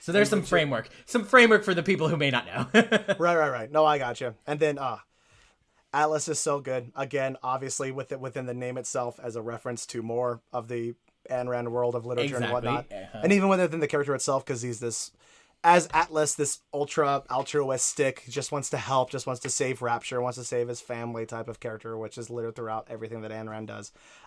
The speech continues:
Speaker 2: Um, I just, uh, I, I ju-, I, this is another one of the ones where it's just like,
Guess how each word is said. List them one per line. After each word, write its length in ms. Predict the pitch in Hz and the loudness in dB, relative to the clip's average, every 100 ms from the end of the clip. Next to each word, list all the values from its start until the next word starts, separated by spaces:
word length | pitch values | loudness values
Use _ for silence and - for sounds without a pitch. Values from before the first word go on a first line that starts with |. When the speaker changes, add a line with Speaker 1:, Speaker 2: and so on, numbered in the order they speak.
| - | -2
Speaker 2:
Um, 420 | 131 143 139 127 _ _ _ - - | 2 2 2 -4 _ _ _ -18 -2
I 140 | 143 151 | 2 2
just, 460 | 151 143 - - - | 2 -2 -2 -12 -12
uh, 140 | 120 - _ _ - | -10 -10 _ _ -10
I, 120 | 135 - | -8 -8
I 100 | 143 | -12
ju-, 180 | - 170 | -10 -14
I, 520 | - - - 135 175 208 220 269 | -16 -20 -18 -16 -14 -14 -14 -12
this 260 | 254 254 254 | -4 0 0
is 100 | 277 | 4
another 280 | 277 269 | 6 8
one 100 | 240 | 8
of 60 | 220 | 8
the 100 | 190 | 8
ones 220 | 226 160 | 8 6
where 100 | 147 | 2
it's 100 | 143 | 0
just 220 | 160 147 | 0 0
like, 340 | 170 131 120 | 2 0 0